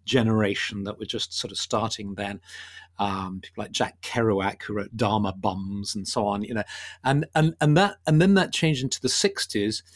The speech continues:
and you got the whole flower power movement and all the rest of it. And then, and then with each wave, you got an undertow. So the undertow of the sixties was the abuse of drugs,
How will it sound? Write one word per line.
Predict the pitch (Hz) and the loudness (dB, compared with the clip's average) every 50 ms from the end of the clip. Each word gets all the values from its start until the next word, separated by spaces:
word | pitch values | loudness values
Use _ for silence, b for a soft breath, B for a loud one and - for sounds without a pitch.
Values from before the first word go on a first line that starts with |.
| b b b b b b | b b b b b b
and | - 139 | 0 2
you | 139 | 4
got | 135 139 139 | 4 4 2
the | - | 2
whole | 120 143 170 160 | 2 4 4 2
flower | - - - - 131 135 139 147 147 147 147 143 | 2 -2 -2 0 4 4 6 6 8 8 6 4
power | 143 - - 135 135 135 135 131 | 2 0 0 2 4 4 4 4
movement | 131 135 131 135 139 131 - - 131 131 127 123 - - | 4 4 4 4 4 2 2 2 2 2 2 0 -2 -4
and | 123 120 | -2 0
all | 120 | 2
the | 123 | 2
rest | 123 123 117 - - - | 2 2 0 -2 0 0
of | 127 | 0
it. | 127 - _ - | 0 0 _ -6
And | 135 123 131 | -2 0 2
then, | 135 135 131 b b b b b b b b b b _ - - | 2 2 0 b b b b b b b b b b _ -2 2
and | 139 151 160 | 4 6 6
then | 165 170 170 | 6 6 6
with | 151 160 160 | 6 6 8
each | 208 240 233 240 - - | 8 6 4 4 2 4
wave, | 214 220 208 196 180 147 | 6 6 8 6 6 4
you | 156 165 | 4 6
got | 165 165 156 | 6 6 8
an | 160 165 | 6 4
undertow. | - - 170 175 165 - 131 - - - 113 87 76 - - _ - | 6 6 4 4 6 4 4 2 0 -2 -2 -4 -4 -8 -16 _ -12
So | - - 131 | -8 -4 -2
the | 127 - - - | -2 -2 2 4
undertow | 190 208 202 196 196 - - 175 160 151 | 4 6 6 6 4 4 6 6 6 6
of | 139 117 | 6 4
the | 135 | 0
sixties | - - - 233 226 - - - - 92 101 - - _ _ _ b b b b b b b - | 0 2 2 2 0 0 -6 -2 -2 -2 -2 -4 -8 _ _ _ b b b b b b b 4
was | 131 143 135 127 - | 6 6 6 6 4
the | - 139 131 131 147 - | 4 6 6 6 6 4
abuse | - 135 120 - - 143 151 143 123 - - - | 2 -2 0 2 4 6 8 8 6 6 2 0
of | 120 - | 0 0
drugs, | - 123 117 113 110 101 - - - - | 2 4 4 4 4 2 0 -6 -8 -8